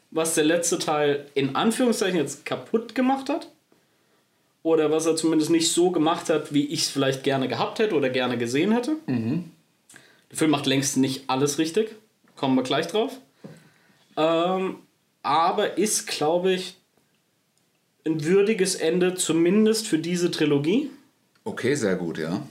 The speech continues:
Speaker 1: Würde
Speaker 2: Schließe ich
Speaker 1: ich,
Speaker 2: mich an.
Speaker 1: würde ich so sagen.
Speaker 2: Mhm. Ein würdiges Ende für diese Trilogie.
Speaker 1: Ja.
Speaker 2: Für J J Abrams Trilogie.
Speaker 1: Ja. Äh, wollen wir auch einen Punktescore vergeben?
Speaker 2: Mm,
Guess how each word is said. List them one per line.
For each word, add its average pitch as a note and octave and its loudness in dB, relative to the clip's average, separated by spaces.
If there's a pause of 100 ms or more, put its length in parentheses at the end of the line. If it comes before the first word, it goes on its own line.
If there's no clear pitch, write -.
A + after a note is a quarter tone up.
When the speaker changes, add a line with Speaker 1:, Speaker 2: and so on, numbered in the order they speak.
Speaker 1:
Würde E3 2
Speaker 2:
Schließe F#3 2
ich G2 -2 (120)
Speaker 1:
ich, F2+ 0
Speaker 2:
mich E2+ 0
an. D2+ -6
Speaker 1:
würde D#3+ 2
ich D#3 0
so D3 2
sagen. G#2+ -2
Speaker 2:
Mhm. B2 -2 (1600)
Ein A2+ -4
würdiges D#3 0
Ende A2+ 0
für - -8
diese G2 -2
Trilogie. F2+ -6
Speaker 1:
Ja. - 0
Speaker 2:
Für G2+ 0
J G#2 0
J F2+ 2
Abrams F#2+ -2
Trilogie. D#2+ -4
Speaker 1:
Ja. A#2 0 (1500)
Äh, D3 4 (360)
wollen D3+ 2
wir D3 4
auch C#3 -2
einen D3 -2
Punktescore G3+ -2
vergeben? G#3+ -2 (380)
Speaker 2:
Mm, A2+ 0